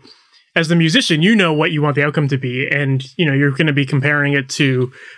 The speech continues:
records that you love. And, you know, there's things in those records that you want in yours. So, you know, if someone doesn't know how to get those results, like,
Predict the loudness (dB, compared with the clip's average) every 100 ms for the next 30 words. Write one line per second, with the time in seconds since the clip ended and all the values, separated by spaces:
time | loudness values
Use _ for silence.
0 | -2 -2 0 -2 -2 0 2 4 2 2
1 | 0 0 0 0 -2 0 2 0 2 0
2 | 0 2 2 2 0 0 -4 -2 -2 -2
3 | -6 _ -20 -20 _ 0 2 4 2 -2
4 | -2 2 4 4 0 -4 0 0 0 -2
5 | -4 -2 0 0 2 2 2 2 0 -2
6 | -2 -4 -2 -2 -2 -2 -2 -2 -2 -6
7 | -6 -8